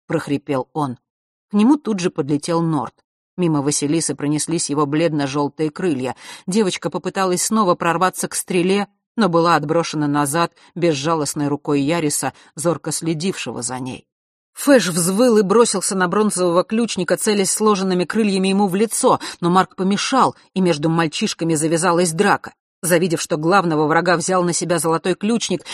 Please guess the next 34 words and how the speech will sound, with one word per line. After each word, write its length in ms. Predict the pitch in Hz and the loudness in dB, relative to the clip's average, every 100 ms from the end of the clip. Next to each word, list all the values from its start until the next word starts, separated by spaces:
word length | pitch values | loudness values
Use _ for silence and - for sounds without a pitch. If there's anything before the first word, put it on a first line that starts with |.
| - | -6
Ярис 380 | 202 214 208 - | 2 4 4 2
тут 200 | - 233 | -2 2
же 120 | 190 | 2
бросился 420 | 185 208 214 - | 4 2 2 -2
помогать 440 | 190 185 180 190 - | 0 2 4 2 2
Норту 320 | 196 185 175 | 0 0 -2
со 120 | - | -2
стрелой. 540 | 180 - 208 190 123 - _ _ - | -2 0 2 2 0 -6 _ _ -4
Василиса 440 | 165 151 165 170 | -2 0 0 -2
попыталась 520 | 160 165 180 175 165 | -4 -4 0 2 2
добраться 560 | 143 175 180 240 - 160 | 2 0 2 2 0 0
до 120 | 160 | 0
них, 220 | 170 156 - - | 0 -2 -4 -4
но 100 | 202 | 0
тут 220 | 247 233 | 0 2
Маришка 460 | 196 208 233 - 190 | 4 4 2 0 -2
ухватила 440 | 180 208 196 233 | 0 0 2 2
ее 260 | 208 196 196 | 4 4 0
за 240 | 165 233 | 2 4
ногу 260 | 220 190 185 | 4 4 4
и 180 | - 220 | 4 -2
сильно 380 | - 240 208 | 0 2 2
встряхнула, 600 | 185 - 196 - 233 226 | 0 -2 -2 0 2 4
оттягивая 720 | - 202 - - 214 196 220 | 4 0 -2 0 0 2 0
в 60 | 220 | 0
сторону. 520 | - 285 226 165 143 - _ - | 0 4 4 4 -4 -10 _ -8
Чтобы 340 | - 208 196 - | 0 4 4 2
избавиться 600 | 214 196 285 214 - 175 | 0 4 4 4 2 0
от 80 | 160 | 0
девчонки, 580 | 175 - 214 165 156 - - | -2 -2 -2 0 -4 -6 -6
Василиса 500 | 175 185 208 214 - | 0 2 2 2 0
перекувырнулась 880 | 160 214 202 208 202 214 247 202 180 | 0 0 2 4 4 6 6 6 2
в 60 | 196 | 2
воздухе 520 | 233 240 170 165 165 | 6 6 4 0 0